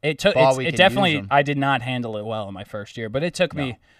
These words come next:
Speaker 1: I handled it gracefully later in the, in the year, but the fact that it has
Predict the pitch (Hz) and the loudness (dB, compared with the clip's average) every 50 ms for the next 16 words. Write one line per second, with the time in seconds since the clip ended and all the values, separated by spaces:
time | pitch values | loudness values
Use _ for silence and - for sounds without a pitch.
0 | _ _ _ 180 196 226 233 214 190 180 160 147 127 120 139 135 135 127 - 127 | _ _ _ -2 2 2 2 2 2 0 -2 -2 -2 -2 -4 -4 -2 -2 -4 -4
1 | 120 120 113 113 117 117 120 120 120 120 123 127 131 131 131 131 131 _ _ 143 | -4 -4 -6 -6 -8 -6 -6 -6 -4 -4 -4 -4 -4 -4 -6 -6 -8 _ _ -8
2 | 143 139 139 135 147 160 160 - 156 139 - 139 147 - - 208 196 202 - - | -6 -4 -4 0 2 2 2 2 -2 -4 -4 -6 -8 0 4 4 4 4 4 2
3 | 196 180 165 147 160 147 139 | 2 2 4 2 2 -2 -2